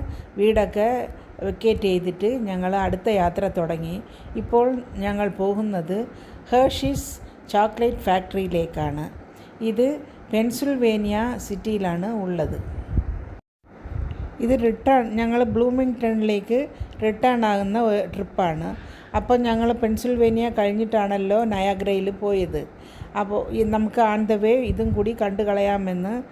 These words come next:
കരുതി പ്ലാൻ ഇട്ടതാണ്. പിള്ളേർക്കൊക്കെ ഭയങ്കര എക്സൈറ്റ്മെൻറ്റാണ്. പിള്ളേർക്ക് മാത്രമല്ല, വലിയവർക്കും അങ്ങനെയാണ്, ഭയങ്കര എക്സൈറ്റ്മെൻറ്റാണ്. ഞങ്ങൾ എത്താറായി. റോഡ് സൈഡിലൊക്കെ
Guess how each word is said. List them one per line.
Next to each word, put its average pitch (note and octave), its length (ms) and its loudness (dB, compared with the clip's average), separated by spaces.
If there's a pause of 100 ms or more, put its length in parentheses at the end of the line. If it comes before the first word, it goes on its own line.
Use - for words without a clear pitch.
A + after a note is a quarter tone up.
(300)
കരുതി G#3 340 2
പ്ലാൻ G3+ 280 2
ഇട്ടതാണ്. E3+ 540 0 (440)
പിള്ളേർക്കൊക്കെ A3+ 640 4 (100)
ഭയങ്കര A3 580 0 (100)
എക്സൈറ്റ്മെൻറ്റാണ്. F3+ 880 0 (1500)
പിള്ളേർക്ക് G3+ 420 2
മാത്രമല്ല, A#3+ 760 2 (120)
വലിയവർക്കും F#3+ 760 0
അങ്ങനെയാണ്, G#3+ 560 0
ഭയങ്കര F#3 340 0
എക്സൈറ്റ്മെൻറ്റാണ്. F#3 840 -2 (440)
ഞങ്ങൾ G#3 300 2
എത്താറായി. F#3+ 800 2
റോഡ് G3 340 0
സൈഡിലൊക്കെ G3+ 640 0